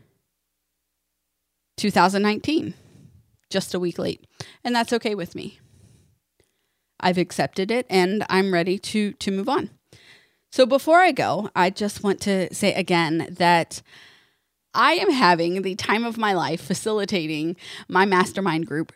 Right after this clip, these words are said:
Free to Thrive Mastermind. If you are a woman in any stage of life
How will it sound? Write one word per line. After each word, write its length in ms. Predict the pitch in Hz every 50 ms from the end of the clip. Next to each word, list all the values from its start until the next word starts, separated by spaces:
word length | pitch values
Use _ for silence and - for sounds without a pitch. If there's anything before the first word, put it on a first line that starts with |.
| _ _
Free 300 | - - - 220 214 214
to 140 | - 214
Thrive 460 | - - 190 175 165 156 160 160 - -
Mastermind. 720 | - 156 143 131 - - - 156 156 139 156 170 190 196 - _ _ _ - - - - _ _ _
If 380 | - 220 226 240 240 233 - - -
you 760 | - 185 170 202 247 269 294 311 320 339 339 370 415 370 - _ - _ _ _
are 560 | 170 185 185 180 180 180 175 175 180 180 185 - _ _ _ _ _ _ _ _ _ - -
a 100 | 185 180
woman 400 | 185 208 226 240 262 269 277 269
in 260 | - 180 180 190 - -
any 220 | 262 320 311 262 226
stage 340 | - - - 190 180 180
of 140 | 202 196 196
life 480 | 190 180 170 185 - - - - -